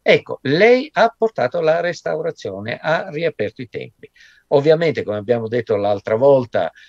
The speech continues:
il, eh, il processo di restaurazione non si fa in un giorno e quindi doveva essere incompleto, quindi è stato portato avanti di,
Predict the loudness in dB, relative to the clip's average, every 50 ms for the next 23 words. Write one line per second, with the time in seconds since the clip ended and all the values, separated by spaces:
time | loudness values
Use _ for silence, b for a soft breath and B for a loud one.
0 | b b b _ _ -4 -2 -2 0 2 2 2 2 4 4 4 4 4 4 2
1 | 2 0 0 0 0 -2 -2 -4 -6 -8 -8 -12 -10 -10 -8 0 0 0 2 0
2 | -4 -6 -6 -6 -6 -4 -4 -4 -2 -2 -2 -4 0 2 2 2 2 -2 -6 -8
3 | -8 -6 -6 -6 -6 -8 -10 -12 -6 -4 -2 -2 -2 -4 -8 -10 -10 -10 -4 2
4 | 4 4 6 6 4 2 0 -4 -6 -8 -8 B B B B B B B B B
5 | 2 2 2 4 2 0 0 0 -2 -2 0 0 0 2 2 0 0 -2 -6 -10
6 | -12 -12 -8 -6 -8 -6 -2 0 0 2 2 0 -2 -2 -4 -4 -4 -6 -6 -4
7 | -2 -2 -2 -2 -2 -6 -6 -6 -8 -6 -2 -2 -2 -2 -2 -2 -4 -2 -2 -4
8 | -4 -6 -8 -12 -18 -20 -14 -10 -10 -8 -8 -10 -10